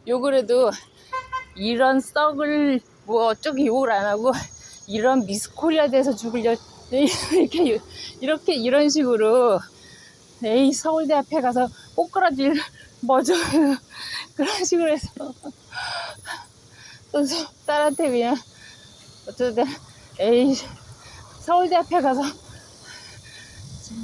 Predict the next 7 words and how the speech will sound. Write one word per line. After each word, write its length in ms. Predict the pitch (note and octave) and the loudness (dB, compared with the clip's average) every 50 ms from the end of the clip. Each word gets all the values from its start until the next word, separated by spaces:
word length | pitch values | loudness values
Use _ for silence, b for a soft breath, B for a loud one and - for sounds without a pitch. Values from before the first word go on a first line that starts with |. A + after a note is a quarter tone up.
| A#3 A#3 - | -14 -12 -4
그냥 320 | - D4 C4 B3+ D#4 C4 A3+ | -2 0 2 2 2 2 2
열심히 480 | A3+ A3+ A#3+ B3 - - D#4+ C#4+ C#4 | 2 2 2 0 0 0 0 0 0
다녀라." 420 | B3 B3+ C4 A3+ G#3+ G#3 G3+ A3+ G#3+ | 0 0 0 0 2 2 2 2 0
그냥 300 | A3+ A3 F#3+ G3 G3 - B B B B B B B B B B B B B B B - - - - - - | 0 -2 -2 -4 -4 -6 B B B B B B B B B B B B B B B -20 -20 -20 -18 -8 -4
욕할 300 | A#3 B3 - F4+ G4 F4+ | -4 -4 -2 -2 -2 0
일도 260 | E4 D#4+ D#4 D4+ E4+ | 0 0 0 0 0
없지만 580 | B3 F3+ - - - A#3+ A#3 B3 D4+ E4 E4 | -2 -2 -4 -8 -10 -8 -4 -2 0 0 0